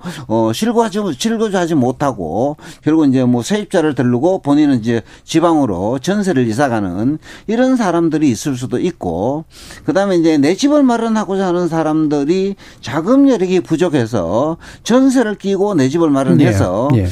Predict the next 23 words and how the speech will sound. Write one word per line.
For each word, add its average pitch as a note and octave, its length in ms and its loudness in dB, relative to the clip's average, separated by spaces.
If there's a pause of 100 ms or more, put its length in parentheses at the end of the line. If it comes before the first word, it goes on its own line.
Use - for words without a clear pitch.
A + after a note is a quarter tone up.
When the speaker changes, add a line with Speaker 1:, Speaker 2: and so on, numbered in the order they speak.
(120)
Speaker 1:
일부 D#3+ 260 2
실거주를 A#3 540 0
못하는 C3+ 440 0
사연들도 B2+ 520 0
있을 C3+ 280 -4
텐데, G#2+ 640 -4 (340)
이것을 F3 400 2
실거주자는 B3+ 960 -2
시-, - 160 -10 (180)
어, A#2+ 380 0
우리가 D3 200 2
이제 C3 200 2
뭐 A2+ 180 0
선량한 E3 440 0
사람 A#2 520 -2 (340)
또는 D#3+ 320 0
뭐 B2+ 420 2
실거주를 G3 520 -2
하지 E3 140 -2
않는 C#3+ 180 2
사람은 B2+ 380 0
투기꾼, A2 560 -4
Speaker 2:
음. C3 320 0